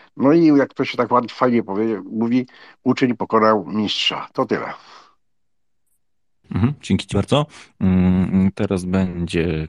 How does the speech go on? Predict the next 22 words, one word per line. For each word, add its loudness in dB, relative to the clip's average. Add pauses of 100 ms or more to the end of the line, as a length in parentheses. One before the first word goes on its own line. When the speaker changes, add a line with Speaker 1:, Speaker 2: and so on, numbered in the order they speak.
Speaker 2:
Kamil, 0
Adrian, 0 (280)
a -4
potem 2
do 4
Artura. -2
Chciałbym 0
cię 0
zapytać -6
o -2
nadchodzący -2
mecz -2
z -10
Atalantą, 0 (680)
bo -4
pewnie 0
wiesz -4
o-, -2
więcej -2
o-, -4
ode -6
mnie. -6